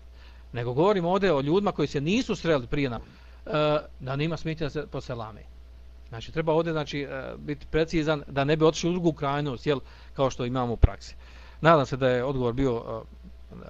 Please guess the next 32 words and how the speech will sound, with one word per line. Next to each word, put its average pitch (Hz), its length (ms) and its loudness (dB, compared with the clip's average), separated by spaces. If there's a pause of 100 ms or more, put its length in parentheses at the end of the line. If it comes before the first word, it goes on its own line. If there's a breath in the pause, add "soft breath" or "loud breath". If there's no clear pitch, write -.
(120)
dovoljno 117 400 -2
detaljan 110 540 -2
i 107 40 -8
jasan, 139 400 0 (880)
možda 120 220 -2
više 123 220 -4
nego 107 100 -8
što 110 100 -12
treba, 139 300 -2 (640 loud breath)
Allah 123 260 2
zna 123 160 0
najbolje. 120 440 0 (600 loud breath)
E, 120 500 -4 (680)
sljedeće 190 340 6
pitanje, 165 400 2
kaže, 147 200 4
Esselamu 123 380 0
alaikum, 151 500 2 (240)
alaikum 123 300 -6
selam 135 220 -2
wa 120 40 -4
rahmetullahi 117 420 -4
wa - 60 -10
barakatuh, 151 260 0
kaže, 170 320 6
da 160 160 6
li 202 140 4
mi 185 120 2
je 147 100 4
obaveza 143 520 6
nositi 156 520 2
odjeću 175 480 4